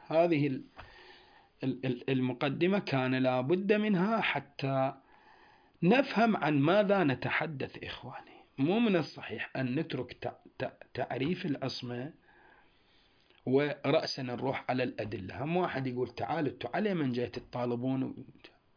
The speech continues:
وانت تقول ثابتة وذاك يقول مو ثابتة"؟ هي شنو هي العصمة والمرء؟ غير تفهمونه؟ خلنا نفتهم حتى نشوف ممكن واحد يسولف بيها، لو ما تسوى واحد يسولف بيها.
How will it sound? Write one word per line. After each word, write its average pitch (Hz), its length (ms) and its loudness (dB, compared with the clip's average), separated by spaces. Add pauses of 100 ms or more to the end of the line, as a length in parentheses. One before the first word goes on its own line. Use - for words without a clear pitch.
(360)
وانت 120 580 -6
تقول 123 360 -2
ثابتة 143 480 -4
وذاك 120 320 -6
يقول 120 280 -4
مو 120 180 -4
ثابتة"؟ 151 480 -6
هي 139 220 0
شنو 208 260 0
هي 135 120 2
العصمة 120 440 -8
والمرء؟ 117 300 -10
غير 127 120 -2
تفهمونه؟ 147 580 -2 (1120)
خلنا 120 240 -4
نفتهم 180 360 -2
حتى 120 220 -8
نشوف 123 340 -6
ممكن 135 340 0
واحد 170 300 0
يسولف 170 360 -2
بيها، 175 160 2
لو 131 120 2
ما 151 100 0
تسوى 147 320 -2
واحد 120 280 -2
يسولف 117 360 -10 (140)
بيها. 101 140 -16